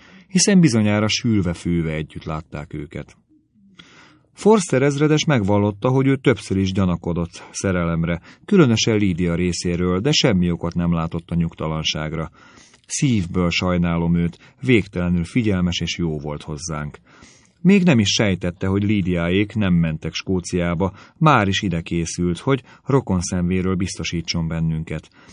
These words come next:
Mihelyt pedig felmerült ez a gyanú, késedelem nélkül hozzánk sietett. És Danny meg volt arról győződve, hogy Wickham nem akarja elvenni Lídiát.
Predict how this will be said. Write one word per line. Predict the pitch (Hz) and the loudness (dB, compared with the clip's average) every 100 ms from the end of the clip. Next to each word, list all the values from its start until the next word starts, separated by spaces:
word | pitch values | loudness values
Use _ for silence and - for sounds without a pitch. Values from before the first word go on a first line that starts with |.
| - - | -20 -4
Mihelyt | 165 170 123 101 | 6 6 6 2
pedig | 104 95 | 0 -2
felmerült | 85 110 107 95 90 90 85 | -2 -2 2 2 0 -2 -4
ez | 85 | -6
a | 82 | -4
gyanú, | 104 135 131 120 - _ | 0 2 2 0 -6 _
késedelem | - 113 - 85 87 | 0 0 0 -2 0
nélkül | 85 85 80 - | 0 0 -2 -6
hozzánk | 82 80 - 78 78 | -8 -8 -8 -10 -10
sietett. | - 76 76 71 67 - _ _ _ _ _ _ _ _ _ _ _ _ | -10 -10 -12 -16 -18 -20 _ _ _ _ _ _ _ _ _ _ _ _
És | - 98 | -6 -2
Danny | 95 127 147 156 | 2 4 6 6
meg | 120 117 | 4 2
volt | 131 131 | 2 2
arról | 110 113 117 120 | 4 2 2 2
győződve, | 107 113 113 120 110 113 | 4 2 4 2 4 4
hogy | 110 104 - - | 4 2 -6 -16
Wickham | - 101 113 117 98 | 0 2 2 2 4
nem | 95 104 | 4 4
akarja | 98 107 101 85 | 2 0 2 0
elvenni | 87 92 95 85 | 0 0 0 0
Lídiát. | 80 82 87 76 69 | -2 -2 -2 -2 -6